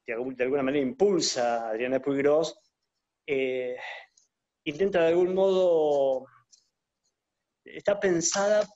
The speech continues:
en lo que, en no ya mirar la educación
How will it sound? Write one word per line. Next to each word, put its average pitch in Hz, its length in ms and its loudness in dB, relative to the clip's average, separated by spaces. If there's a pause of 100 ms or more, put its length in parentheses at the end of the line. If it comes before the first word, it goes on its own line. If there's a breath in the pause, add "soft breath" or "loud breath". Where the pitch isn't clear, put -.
(380)
en 147 140 -6
lo 151 100 -2
que, 156 140 -10 (340)
en 160 500 -4
no 214 160 0
ya 208 500 0 (340 soft breath)
mirar 147 280 0
la 175 100 2
educación 160 920 -2